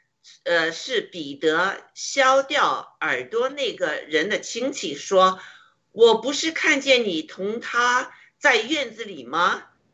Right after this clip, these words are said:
彼得又不承认，立刻鸡就叫了。好，这个呢，确实这个图像哈，确实告诉我们这个整个故事。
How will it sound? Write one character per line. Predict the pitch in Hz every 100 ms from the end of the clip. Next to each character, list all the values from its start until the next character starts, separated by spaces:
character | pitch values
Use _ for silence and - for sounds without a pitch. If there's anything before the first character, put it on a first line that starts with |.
| _ _ - - _
彼 | 170 147
得 | 165 170 175 -
又 | 254
不 | - 214
承 | - 127
认， | 135 165 143 - _ _ _ _ _ _
立 | - 240 180
刻 | - 190 117 -
鸡 | - 202 214 208
就 | 220 156
叫 | 139 220 170 110
了。 | 107 - _ _ _ _ _
好， | - - 127 - _ _ _
这 | 311 285
个 | 247
呢， | 240 226 226
确 | 226 311
实 | 262 - 240 254 262 262
这 | 302
个 | 254
图 | 240 - 214
像 | - 311 226
哈， | 254 170 214 - _ _
确 | 294
实 | 277 226 240 -
告 | 294 269
诉 | 226 233 190
我 | 156
们 | 170 185
这 | 233
个 | 190
整 | 190 156 131
个 | 196
故 | 196 156
事。 | 147 139